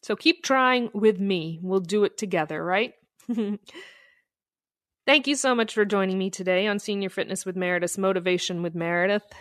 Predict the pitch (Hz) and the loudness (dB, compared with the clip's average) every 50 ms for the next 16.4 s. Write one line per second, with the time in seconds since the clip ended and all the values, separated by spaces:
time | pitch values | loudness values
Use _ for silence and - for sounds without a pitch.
0 | - - - 226 214 226 233 247 262 277 285 269 277 277 277 247 - - 208 240 | -16 -8 -6 -4 -2 0 0 0 2 2 2 2 2 4 4 4 4 4 2 2
1 | 330 262 240 269 285 302 - - 294 277 254 247 - - - 240 226 220 214 214 | 2 0 -2 -4 -6 -4 -4 -4 -2 0 2 0 0 0 -2 -2 -2 0 0 -2
2 | - 220 - - 202 - 208 190 190 190 180 180 180 175 185 190 - 196 202 214 | -2 -4 -4 -4 -6 -6 -6 -4 -2 -2 0 0 0 0 -2 -2 -2 -4 -2 -2
3 | 226 247 247 247 226 220 220 214 - - 220 226 220 220 214 208 196 - _ - | -2 0 0 0 0 0 -2 -2 -4 -2 0 2 2 2 2 0 -2 -4 _ -12
4 | - 208 208 208 208 202 202 202 180 165 160 156 151 165 160 _ _ - - - | -6 -2 0 4 4 4 6 4 4 2 2 0 0 -2 -4 _ _ -20 -20 -20
5 | - _ _ _ _ _ _ _ - 214 247 262 262 240 - - _ _ _ _ | -20 _ _ _ _ _ _ _ -4 -2 0 0 0 0 -2 -4 _ _ _ _
6 | _ - 196 196 196 185 196 185 180 180 175 170 165 165 170 - - - - 175 | _ 0 2 2 2 2 2 0 0 0 -2 -4 -4 -6 -6 -6 -8 -8 -8 -4
7 | 160 131 143 - 98 160 165 147 - _ _ _ _ _ _ _ _ _ _ _ | 0 0 0 0 -2 -4 -6 -8 -18 _ _ _ _ _ _ _ _ _ _ _
8 | _ _ _ _ - - _ _ - - _ _ _ _ _ _ _ _ _ _ | _ _ _ _ -20 -20 _ _ -20 -20 _ _ _ _ _ _ _ _ _ _
9 | _ _ - 285 262 277 226 262 262 262 254 254 254 - - 247 240 226 240 240 | _ _ -4 -2 0 2 2 2 4 4 4 2 2 4 4 4 4 4 2 0
10 | 226 240 226 220 220 214 220 208 214 226 247 254 233 - - - - 233 233 220 | 0 2 2 2 2 2 2 2 2 2 0 0 0 -2 -2 -2 -2 -2 0 0
11 | 208 - 233 - - 208 - - 196 196 196 196 202 196 196 190 - - 196 175 | 0 0 -2 -2 -2 -4 -4 -2 -2 0 2 2 4 2 2 0 0 4 6 6
12 | - - - - - - 247 233 233 247 294 339 330 247 214 208 - 208 214 - | 6 4 2 -10 -6 0 4 4 6 4 4 2 0 -2 -2 -2 -2 -4 -4 -2
13 | 240 226 226 226 - - - 214 202 196 196 220 269 302 302 285 302 302 302 320 | 0 0 0 0 -2 -4 -4 -2 -2 0 0 0 0 -2 0 2 2 2 4 2
14 | 320 285 233 240 - - - 220 214 208 - - 254 254 254 247 233 226 247 - | 2 0 0 0 -2 -2 -2 -2 -2 -2 -2 -2 -4 -2 0 4 4 4 4 4
15 | - - 311 247 175 - 175 170 - - - 302 302 302 302 277 - - - 294 | 2 0 0 0 0 -2 -6 -6 -4 -2 0 2 4 4 2 0 -2 -2 2 4
16 | 294 285 294 294 277 262 208 - | 4 6 4 4 2 0 -2 -2